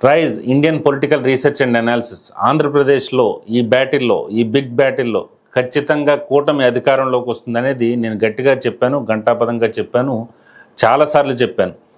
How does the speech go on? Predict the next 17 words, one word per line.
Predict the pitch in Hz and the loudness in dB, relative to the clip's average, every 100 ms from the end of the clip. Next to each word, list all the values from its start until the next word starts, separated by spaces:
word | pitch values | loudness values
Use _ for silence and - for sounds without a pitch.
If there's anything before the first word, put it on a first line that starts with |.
| _ 120 | _ 0
ఈ | |
మధ్యన | 143 156 147 156 | 2 2 2 2
అందరూ | 147 147 151 | 2 2 2
వచ్చి | 147 151 135 | 0 0 0
సర్వేల | 123 127 131 135 | 0 0 2 2
పేరుతో | 123 127 127 123 | 2 0 2 0
వస్తున్నారు, | 113 131 120 113 | 0 -2 0 0
కానీ | 110 123 143 110 113 - | -2 -4 -4 -4 -6 -6
నేను | 107 127 139 131 - _ 107 | -2 0 0 -2 -6 _ 0
Mood | 135 151 147 | 2 2 2
of | 135 | 0
ఏపీ | 131 135 | 0 -4
పేరిట | 120 123 123 123 | -2 0 0 2
మనం | 123 117 117 | 0 0 -4
సంవత్సరం | 107 113 117 123 104 | -2 -4 -2 -6 -2
క్రితమే, | 110 110 131 117 120 _ _ - | -2 0 0 -2 -8 _ _ -4
యాక్చువల్గా | 117 - 135 113 85 | -2 0 2 2 0